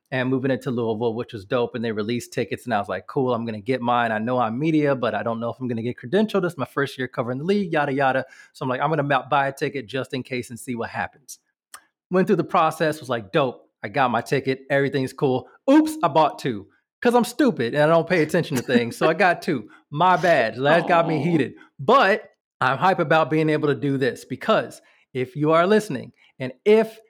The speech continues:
Speaker 1: you are, you want to go to the N W S L championship game, if you will go to the N W S L championship game, I'm talking to you specifically. What I want you to do between now and I don't know what, we'll, we'll tweet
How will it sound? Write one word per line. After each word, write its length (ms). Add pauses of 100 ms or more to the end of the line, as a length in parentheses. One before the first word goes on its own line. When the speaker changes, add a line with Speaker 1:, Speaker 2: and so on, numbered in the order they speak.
(120)
Speaker 1:
you 400
are, 280
you 200
want 400
to 100
go 320
to 140
the 100
N 120
W 200
S 140
L 80
championship 500
game, 300
if 260
you 140
will 400
go 340
to 140
the 100
N 120
W 200
S 140
L 80
championship 580
game, 300 (340)
I'm 140
talking 400
to 100
you 220
specifically. 840 (320)
What 140
I 80
want 340
you 140
to 80
do 340 (380)
between 480
now 280
and 100
I 80
don't 140
know 140
what, 200
we'll, 200
we'll 180
tweet 380